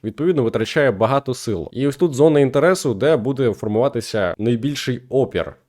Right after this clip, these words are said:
Відповідно, маркетмейкеру, якщо він вже продавив сильну ціну, бачимо в імпульсивний рух ціни лише червоними свічками, то йому не вистачить сил, так як тут утворюється певний опір.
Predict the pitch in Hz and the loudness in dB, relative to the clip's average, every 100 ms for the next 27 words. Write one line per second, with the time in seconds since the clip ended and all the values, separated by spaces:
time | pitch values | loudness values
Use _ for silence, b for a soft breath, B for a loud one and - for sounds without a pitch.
0 | - 107 127 156 143 107 107 117 135 143 | -12 -8 -2 0 0 -2 -2 -2 0 0
1 | 120 104 95 127 113 98 120 98 - 107 | 2 2 0 -2 -2 0 0 0 0 -4
2 | 113 113 - 110 107 - 127 175 170 92 | -2 -4 -4 -4 -4 -4 -2 -2 -2 0
3 | 110 117 107 101 95 - 120 131 - 127 | 0 0 -4 -4 -4 -4 -2 -4 -2 -2
4 | 104 95 113 - 143 139 170 165 123 127 | 0 0 -2 -4 -4 -2 -2 -2 -6 -2
5 | 127 104 113 120 110 107 131 123 - 175 | -2 -2 0 0 0 -2 -4 -4 0 2
6 | 170 139 127 127 156 175 135 143 135 - | 2 2 0 0 2 2 0 -2 -4 -6
7 | 113 - 117 87 87 92 151 156 - 135 | -6 -4 -4 -2 -4 -4 -6 -6 -4 -2
8 | 127 110 107 123 117 110 87 95 92 82 | 0 0 -2 0 0 0 0 -2 -2 -6